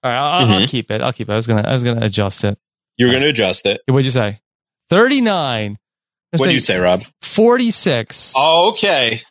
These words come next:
Speaker 2: All right. So we need Amanda, for me to win, we need Amanda to be forty-one or younger. If she's forty-one or younger, well, if she's forty-one exactly, it's a tie,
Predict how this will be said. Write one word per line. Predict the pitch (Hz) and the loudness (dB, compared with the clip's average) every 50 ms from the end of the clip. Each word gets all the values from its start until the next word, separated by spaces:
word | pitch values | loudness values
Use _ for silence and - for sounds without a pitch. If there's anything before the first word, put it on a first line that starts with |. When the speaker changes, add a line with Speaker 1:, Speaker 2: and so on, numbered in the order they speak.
| _ _ _ _ - | _ _ _ _ -2
Speaker 2:
All | 123 123 127 | 2 2 4
right. | 147 180 170 117 107 107 113 - - | 4 4 4 4 4 2 2 0 -2
So | - - - 127 113 113 120 | -4 0 2 4 4 4 4
we | 139 135 143 | 4 4 4
need | 147 156 185 240 | 4 4 4 4
Amanda, | 269 262 254 175 135 117 110 104 104 113 | 2 2 2 2 2 2 2 2 2 0
for | - - 151 139 | 0 0 0 2
me | 143 175 | 2 4
to | 226 254 | 4 4
win, | 226 170 113 92 87 120 131 _ _ _ _ _ _ _ _ _ - | 4 4 4 2 0 -2 -4 _ _ _ _ _ _ _ _ _ -2
we | 123 131 | 0 2
need | 135 147 170 180 | 4 4 4 2
Amanda | 202 175 151 131 123 117 113 123 123 | 2 0 0 0 0 0 0 0 -2
to | 120 - - 156 | -2 0 0 0
be | 139 117 127 113 104 98 104 117 117 _ _ _ _ _ _ _ _ _ _ _ _ _ _ _ _ _ _ _ _ _ _ _ _ - | 2 2 0 0 0 -2 -4 -6 -8 _ _ _ _ _ _ _ _ _ _ _ _ _ _ _ _ _ _ _ _ _ _ _ _ 4
forty-one | 165 180 208 226 240 254 254 262 269 262 - - 160 165 202 226 202 151 131 120 117 123 139 131 - - - - - - - _ _ _ _ _ _ _ _ _ _ _ _ _ _ _ _ - | 4 6 6 4 2 2 0 0 -2 -4 -6 -2 2 4 4 6 4 4 4 4 4 4 4 2 2 -4 -10 -10 -12 -12 -12 _ _ _ _ _ _ _ _ _ _ _ _ _ _ _ _ 0
or | 143 151 151 147 | 2 2 2 2
younger. | 131 120 147 143 143 139 107 101 82 - - _ | 2 2 2 2 2 2 2 0 0 -2 -6 _
If | - 117 - | -6 -2 0
she's | - 151 135 - | 0 0 0 0
forty-one | - - 160 165 190 220 220 185 190 190 185 | 0 2 2 2 2 2 2 2 2 4 2
or | 180 | 2
younger, | 175 160 151 139 131 110 110 101 107 - - | 2 2 2 0 0 2 2 2 2 0 0
well, | 156 156 160 | 0 0 0
if | 139 120 | 0 0
she's | - 165 156 | 0 -2 0
forty-one | - - 202 220 208 196 190 165 | 2 2 2 4 4 4 2 2
exactly, | 147 123 147 139 135 127 - 123 | 2 0 0 0 0 0 0 0
it's | 113 - | 0 0
a | 113 104 | -2 -2
tie, | - 107 92 82 76 64 | -2 -2 -2 -2 -2 -4